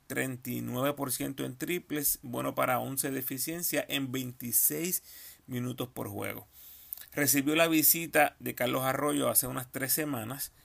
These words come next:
lo que debe decirnos mucho del plan de la selección con este jugador. Todo iba bien en noviembre pasado para que jugara con Puerto Rico, pero una lesión a última hora lo privó de jugar.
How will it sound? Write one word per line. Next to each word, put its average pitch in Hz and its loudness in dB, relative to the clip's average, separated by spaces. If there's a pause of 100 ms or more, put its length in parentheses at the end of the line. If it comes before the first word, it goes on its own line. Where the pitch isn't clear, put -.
(260)
lo 131 -2
que 147 4
debe 170 6
decirnos 175 2
mucho 160 -2
del 123 -2
plan 123 -4
de 139 0
la 135 2
selección 139 -2
con 113 -10
este 107 -12
jugador. - -12 (640)
Todo 151 4
iba 196 8
bien 185 2 (140)
en 147 -2
noviembre 147 2
pasado 160 4
para 131 0
que 117 -8
jugara 120 0
con 143 -4
Puerto 160 -4
Rico, 208 -8 (320)
pero 127 2
una 135 0
lesión 123 2
a 107 -6
última 127 -4
hora 165 0
lo 120 -2
privó 113 -2
de 110 -10
jugar. 98 -12